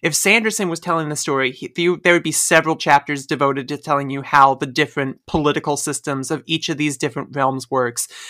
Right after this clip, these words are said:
and also the, m-, the very intricate magical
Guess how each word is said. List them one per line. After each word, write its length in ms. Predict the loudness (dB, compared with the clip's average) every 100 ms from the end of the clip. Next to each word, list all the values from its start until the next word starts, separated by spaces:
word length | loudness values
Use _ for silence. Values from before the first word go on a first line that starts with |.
| -6
and 100 | -4
also 500 | 4 4 6 4 2
the, 320 | 2 0 0 -6 _ -6
m-, 220 | -4 -4 -6 0
the 240 | 2 2 4
very 400 | 6 4 0 _ _ _ -2
intricate 540 | -2 -2 -2 -2 -4 -4
magical 840 | 0 0 -2 -2 0 0 -2